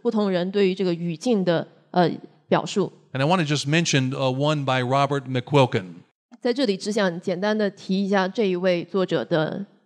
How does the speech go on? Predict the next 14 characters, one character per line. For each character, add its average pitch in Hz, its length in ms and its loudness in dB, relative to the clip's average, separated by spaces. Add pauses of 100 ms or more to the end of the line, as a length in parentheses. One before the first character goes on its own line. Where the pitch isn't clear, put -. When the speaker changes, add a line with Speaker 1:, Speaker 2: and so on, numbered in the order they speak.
(140)
Speaker 1:
呃， 160 220 2
引 175 260 -2
述。 - 320 0 (400)
Speaker 2:
He 156 120 -2
said 156 180 2
this, 147 280 0
"It's 151 180 -6
a 156 60 -2
shameful 202 460 0
thing 165 300 0
to 147 100 -6
carelessly 160 680 0
ignore 127 300 0
context." 123 840 -4